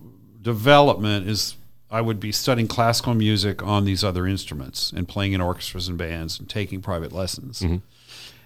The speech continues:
Speaker 1: And then I would be in garage bands, you know, with my friends. And we'd be playing whatever, Mountain or Led Zeppelin or Cream or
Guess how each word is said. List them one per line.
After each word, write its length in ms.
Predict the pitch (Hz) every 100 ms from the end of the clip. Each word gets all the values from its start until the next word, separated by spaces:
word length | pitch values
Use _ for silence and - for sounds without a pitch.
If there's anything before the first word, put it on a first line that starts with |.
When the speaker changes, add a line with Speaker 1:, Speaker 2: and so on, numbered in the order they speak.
| _
Speaker 1:
And 220 | 120 113 110
then 500 | 107 107 110 117 - - - - _ -
I 120 | 107
would 120 | 110 101
be 120 | 113
in 100 | 113
garage 380 | 113 113 170 -
bands, 480 | 90 71 65 - - - -
you 120 | 110
know, 120 | 87 92
with 140 | 95
my 120 | 104
friends. 500 | 98 151 113 - - - - - 107
And 180 | 90 98
we'd 160 | 98
be 120 | 98 95
playing 640 | 95 92 98 92 87 80 - - -
whatever, 340 | 107 127 101
Mountain 680 | 80 92 110 120 82 73 80
or 220 | 82 82
Led 220 | 90 98
Zeppelin 520 | 117 113 104 98 82
or 260 | 82 80 85
Cream 520 | - 113 113 104 101
or 400 | 92 85 85 85